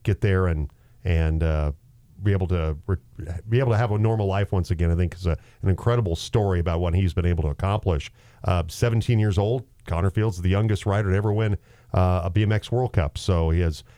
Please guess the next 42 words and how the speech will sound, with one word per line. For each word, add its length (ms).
he 100
has 100
a 40
lot 360
of 100
impressive 500
things 240
about, 360
uh, 240
his 200
resume 440
as 200
a 60
cyclist, 500
but 100
also 380
just 240
the, 100
the 120
life 240
story 320
as 120
well 340
is 160
incredible. 580
Uh, 120
you 80
mentioned 280
twenty-five 500
years. 420
I 40
mean, 100
it 60
started 340
out 220
club 260
sport 320
at, 120
at 120
C 200
M 120
U, 240